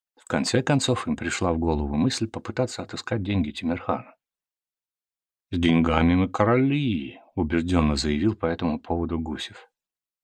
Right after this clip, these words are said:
«Садись в любой поезд и кати. Хочешь на юг, хочешь на восток.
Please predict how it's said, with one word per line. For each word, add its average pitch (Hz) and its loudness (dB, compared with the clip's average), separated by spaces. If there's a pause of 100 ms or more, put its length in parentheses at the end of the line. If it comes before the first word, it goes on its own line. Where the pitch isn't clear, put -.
«Садись 165 4
в 143 -2
любой 135 2
поезд 131 2
и 85 -6
кати. - -6 (500)
Хочешь 127 0
на 113 6
юг, 107 0
хочешь - 0
на 95 6
восток. 101 0